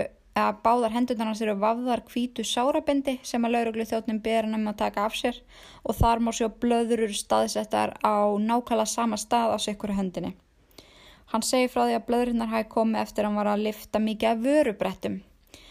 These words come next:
En eins og þið líklega vitið þá koma blöðrur út af núningi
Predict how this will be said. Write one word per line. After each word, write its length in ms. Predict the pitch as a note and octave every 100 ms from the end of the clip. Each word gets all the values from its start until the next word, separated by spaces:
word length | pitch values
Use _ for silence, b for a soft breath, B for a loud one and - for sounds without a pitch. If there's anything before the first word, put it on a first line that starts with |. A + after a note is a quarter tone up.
| B -
En 80 | G#3+
eins 180 | A3+ A3
og 80 | A3
þið 240 | A3+ G#3+
líklega 360 | A3 A3 G#3+ G3+
vitið 240 | G#3 G#3+ G#3+
þá 100 | G3+
koma 200 | G#3+ G#3 G3+
blöðrur 460 | G#3 G#3+ G#3 G3 G3+
út 160 | G3+
af 80 | G3+
núningi 640 | G#3+ A3 A#3+ A#3 A#3 A#3+